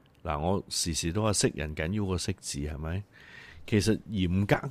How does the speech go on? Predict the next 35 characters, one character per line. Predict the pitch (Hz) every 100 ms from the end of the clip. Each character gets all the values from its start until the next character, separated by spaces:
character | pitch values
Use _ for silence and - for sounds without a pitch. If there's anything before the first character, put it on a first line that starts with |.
| -
啲 | 180 131
嚟 | 76
講， | - - 95
唔 | 104 78
係 | 80 78 73 - - _ - _ _ - - _ _ _ - -
你 | 80 76 92
識 | -
得 | - 104
邊 | 101 95
個， | 92 - - - - _ _ _ _ - _ _ _ - -
而 | 90
係 | 82 80 80 - - - - _
有 | 104 87 92 -
邊 | 151 147 147
啲 | 143 123
人 | 90 - - - _ _ _ _
知 | - - 135 131
道 | 123 87 82
你 | 78 80 87 - _ _ _ _ _ _ _ _ _ _ _ _ _ -
做 | 80 76
緊 | 76 80
啲 | 85 92
乜， | 92 - _ _ _
你 | 95
嘅 | 87 85
品 | - 76 87
格 | 104 101
係 | 78 - 78
點。 | 67 60 71 - - _ _ _ _ - - _ _ _ _
呢 | 120 135
個 | 101
唔 | 78
係 | 78 80
純 | 82 82
粹 | 87 90